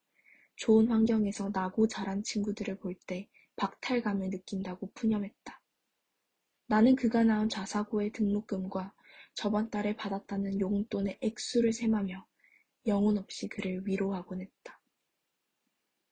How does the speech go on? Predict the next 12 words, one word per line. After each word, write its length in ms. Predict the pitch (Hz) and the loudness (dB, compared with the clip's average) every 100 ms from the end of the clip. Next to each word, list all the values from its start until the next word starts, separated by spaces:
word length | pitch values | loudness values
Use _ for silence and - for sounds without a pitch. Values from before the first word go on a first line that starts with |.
| _ | _
물론 340 | - 233 262 285 | 4 8 8 6
그가 320 | - 226 240 | 4 4 6
느낀 320 | 220 - 214 | 4 4 0
박탈감이 720 | 220 190 - 220 214 190 190 | 0 -6 -2 -2 0 -2 -4
실체 420 | 214 262 262 - | 0 0 0 -2
없는 280 | 233 208 196 | 0 0 -2
감정은 520 | 208 185 185 180 185 | -4 -6 -6 -8 -10
아니다. 400 | 185 185 196 - - _ _ _ _ _ _ - | -12 -18 -20 -20 -20 _ _ _ _ _ _ 0
연세대학교에는 920 | 208 220 247 247 247 - 214 208 208 | 4 4 4 2 0 0 0 2 0
잘 260 | 220 - 196 | -2 -2 -2
사는 300 | - 214 214 | 0 0 0
사람들이 640 | 220 196 196 196 196 190 | -2 -4 -4 -6 -8 -10